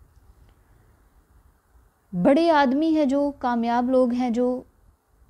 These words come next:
वो बड़े इसीलिए हैं, उन्होंने कुछ बड़ा इसीलिए हासिल किया क्योंकि उनकी सोच बड़ी थी।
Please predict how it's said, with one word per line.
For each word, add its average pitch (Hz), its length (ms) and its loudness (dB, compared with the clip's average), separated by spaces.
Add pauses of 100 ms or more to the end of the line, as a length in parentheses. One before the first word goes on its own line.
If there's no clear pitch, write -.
(160)
वो 247 100 2
बड़े 247 380 2
इसीलिए 269 680 -2
हैं, 254 260 -4
उन्होंने 254 440 -4
कुछ 254 240 -10
बड़ा 214 340 -4
इसीलिए 247 500 -4
हासिल 208 440 -6
किया 220 460 -6 (1040)
क्योंकि 302 320 0
उनकी 294 280 0
सोच 247 600 -4
बड़ी 190 240 -2
थी। - 280 -20